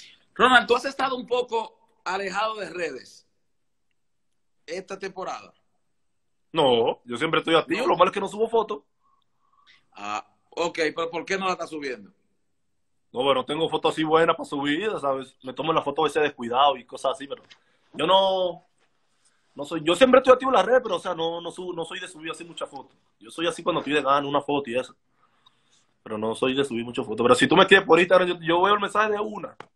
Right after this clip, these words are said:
Speaker 1: Ok, entiendo, entiendo. Ronald, yo te voy a hacer dos preguntas. Número uno, ¿cómo tú te ves en cinco años?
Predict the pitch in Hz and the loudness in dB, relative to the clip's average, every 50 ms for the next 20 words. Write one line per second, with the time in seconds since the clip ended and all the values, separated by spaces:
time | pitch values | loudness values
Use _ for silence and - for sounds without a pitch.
0 | _ _ _ _ _ _ _ _ _ _ _ _ _ _ _ _ _ _ _ _ | _ _ _ _ _ _ _ _ _ _ _ _ _ _ _ _ _ _ _ _
1 | _ _ _ _ _ _ _ _ _ _ _ _ _ _ _ _ 101 - - - | _ _ _ _ _ _ _ _ _ _ _ _ _ _ _ _ -20 -18 -12 -10
2 | 127 107 107 107 - _ _ _ - 110 110 98 120 127 127 123 117 107 95 90 | -8 -8 -8 -8 -12 _ _ _ -14 -14 -10 -2 2 4 4 4 2 -2 -10 -16
3 | _ _ _ - - - _ - 101 101 - 107 87 - - _ _ _ _ _ | _ _ _ -20 -20 -20 _ -18 -16 -12 -8 -8 -8 -8 -10 _ _ _ _ _
4 | - - - - _ - - 214 247 254 240 220 220 226 262 262 262 247 220 214 | -20 -20 -20 -20 _ -4 0 0 2 2 2 0 -2 -4 -6 -4 -4 -4 -4 -4
5 | 240 233 - _ _ _ _ _ _ _ 147 _ - 208 226 208 - 226 208 180 | -4 -4 -4 _ _ _ _ _ _ _ -12 _ -6 -6 -6 -6 -6 -8 -8 -8
6 | 160 143 123 107 92 - - - - - _ _ _ _ _ _ _ _ _ - | -8 -10 -12 -14 -18 -20 -20 -20 -20 -20 _ _ _ _ _ _ _ _ _ -18
7 | 156 175 185 190 190 196 196 190 147 117 104 - _ _ _ _ _ _ _ _ | -12 -10 -6 -4 -2 0 0 0 0 -2 -10 -16 _ _ _ _ _ _ _ _
8 | _ _ _ _ _ _ _ _ _ _ _ _ _ _ _ _ _ _ _ _ | _ _ _ _ _ _ _ _ _ _ _ _ _ _ _ _ _ _ _ _
9 | _ _ _ _ _ _ _ _ _ _ - 202 214 247 247 240 240 - 240 214 | _ _ _ _ _ _ _ _ _ _ -12 -10 -8 -8 -8 -10 -8 -8 -6 -6
10 | 214 226 233 214 - 208 190 185 - 202 202 202 190 - 190 175 156 139 127 117 | -4 -6 -6 -6 -8 -10 -12 -12 -12 -14 -14 -12 -12 -10 -8 -6 -6 -6 -8 -10
11 | 110 104 98 - - - | -14 -16 -18 -20 -20 -20